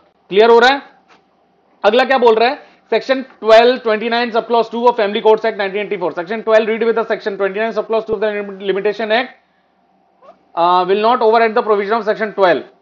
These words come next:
ठीक है, calculating the period of limitation file mat-, uh, matrimonial appeal under the Family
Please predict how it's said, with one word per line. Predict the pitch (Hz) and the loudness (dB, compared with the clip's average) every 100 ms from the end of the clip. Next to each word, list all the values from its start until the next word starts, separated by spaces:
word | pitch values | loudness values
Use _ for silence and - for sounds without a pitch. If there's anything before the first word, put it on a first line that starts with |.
| _ _ _ _ _ _ _ _ - | _ _ _ _ _ _ _ _ -10
ठीक | 190 | 0
है, | 233 - - _ _ _ _ 208 | 0 0 -6 _ _ _ _ 0
calculating | 208 208 233 226 226 262 254 | 0 2 4 4 2 -2 -2
the | 247 | -4
period | 208 220 240 247 | -4 0 2 4
of | 214 214 | 2 2
limitation | 214 208 202 202 240 233 240 | 0 -2 0 0 -2 -4 0
file | 220 226 | 2 2
mat-, | 220 - - 202 | -2 -6 -2 2
uh, | 185 180 180 165 | 4 4 4 2
matrimonial | 165 165 208 214 214 240 | 0 0 -2 0 2 2
appeal | 208 208 220 254 - _ - 190 | 2 0 -4 -6 -12 _ -10 -2
under | 220 | 0
the | 220 | 0
Family | 220 185 196 | 0 0 -2